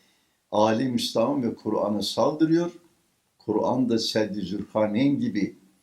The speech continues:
Çin Seddi gibi bir set oluşturarak o Avrupa'dan gelen, Rusya'dan gelen dehşetli dalet ceryanına bir bent oluşturmuş durduruyor.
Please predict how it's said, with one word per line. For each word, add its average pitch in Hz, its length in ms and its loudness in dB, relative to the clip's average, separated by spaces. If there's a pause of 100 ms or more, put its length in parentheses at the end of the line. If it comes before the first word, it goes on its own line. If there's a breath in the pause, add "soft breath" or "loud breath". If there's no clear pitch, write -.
(320)
Çin - 220 0
Seddi 120 560 0
gibi 110 180 0
bir 110 80 2
set 135 360 0
oluşturarak 107 680 -2 (680 soft breath)
o - 220 -2
Avrupa'dan 123 600 2
gelen, 110 380 2
Rusya'dan 117 520 0
gelen 104 320 0
dehşetli 101 600 -6
dalet 104 380 0
ceryanına 98 760 -4 (460 soft breath)
bir 90 220 -2
bent 123 280 -2
oluşturmuş 101 640 -8
durduruyor. 82 460 -6